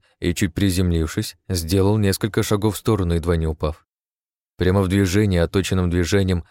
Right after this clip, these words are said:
он вскинул свою винтовку, повернулся к дымовой завесе и открыл огонь. Зал наполнился странными звуками стрельбы из какого-то технологического оружия. Белые вспышки прошили густой дым,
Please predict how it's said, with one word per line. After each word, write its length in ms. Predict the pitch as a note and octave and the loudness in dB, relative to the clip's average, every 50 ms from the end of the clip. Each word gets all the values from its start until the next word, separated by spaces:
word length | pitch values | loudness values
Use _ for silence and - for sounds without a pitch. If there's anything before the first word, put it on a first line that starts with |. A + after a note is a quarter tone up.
| _ _ _ | _ _ _
он 180 | F#2 F#2+ F#2+ | 0 0 0
вскинул 380 | E2+ - - G#2 G2+ G2+ G2+ F#2 | -2 -2 -2 0 2 2 2 2
свою 200 | - G#2+ G2+ G2 | 2 2 2 2
винтовку, 560 | F2+ F#2+ G2 F2+ - F2+ D#2 - - F2 - - _ _ _ _ _ _ | 2 0 0 0 0 0 0 -2 -6 -12 -16 -16 _ _ _ _ _ _
повернулся 600 | - F2+ F2 F#2 F#2 F#2 F#2 F#2 F#2 E2+ - F2 | 0 0 2 2 2 2 2 0 0 0 -2 -4
к 80 | F2+ | -2
дымовой 340 | E2+ F#2 F#2+ F#2+ F2 F#2 F2+ | 0 0 2 2 2 2 0
завесе 560 | D#2+ F2 E2+ E2 E2 D#2+ D#2+ - - G2+ - - _ _ _ _ | 2 0 0 0 0 0 -2 -2 -4 -6 -8 -10 _ _ _ _
и 80 | - E2 | -2 0
открыл 480 | F2 F2+ F2 - - - F#2+ G2 F#2 F#2+ | 0 0 0 -2 -4 -2 0 2 2 2
огонь. 440 | F#2+ F2 E2 E2 D2+ D#2+ - - - _ _ _ _ _ _ _ _ _ _ _ - | 2 0 0 -2 -4 -6 -8 -14 -18 _ _ _ _ _ _ _ _ _ _ _ -6
Зал 400 | F2 E2 E2+ G2+ A2 B2 C3+ C3+ | -4 0 2 4 4 4 4 4
наполнился 600 | C3+ C#3 C3 - C#3 D3 D3 C#3+ C#3 - - C3 | 2 2 2 2 2 2 2 2 0 2 0 0
странными 480 | B2 - - C3 B2+ C3+ C3+ C3+ C3 B2+ | 0 0 0 2 2 2 2 2 2 2
звуками 360 | A#2 G#2+ B2+ C3 - C3+ C3 | 2 2 0 0 0 0 0
стрельбы 560 | B2 - - - A#2 A2+ A2 G#2 G#2+ B2+ B2+ A#2+ | 0 0 0 0 2 2 2 2 2 2 2 2
из 140 | G#2 - | 2 0
какого-то 420 | - A2 F#2+ - A2+ A2 - A2+ G#2 | -2 -2 0 2 0 2 2 0 -2
технологического 960 | - G#2 - - G#2+ G2+ G2+ G2+ G2+ A2 - A2+ G#2 - - G#2+ G#2 G#2 G2+ | -2 -4 -4 -2 -2 -2 -2 -2 -2 -4 -4 -6 -6 -4 -2 0 2 2 2
оружия. 500 | G2 G2 G2+ G2+ F#2+ E2 D#2 D#2+ E2+ - _ _ _ _ _ _ _ | 2 0 -2 -2 -2 -4 -4 -6 -10 -14 _ _ _ _ _ _ _
Белые 340 | E2 D#2+ F2+ F#2 G2 G#2 G#2 | -4 0 2 2 4 2 2
вспышки 400 | G2 - - A2+ A2+ - - - | 0 0 0 0 0 0 -2 -4
прошили 460 | G#2+ - - A#2 G#2+ - - A#2 A#2 | -4 0 0 0 0 0 0 -2 -2
густой 380 | A2+ A2+ A2+ - - A#2+ A2+ G#2 | -2 -2 -4 -2 0 -2 -2 0
дым, 340 | F2+ F#2 G2+ F2+ E2 D#2 | 0 0 -2 -2 -2 -4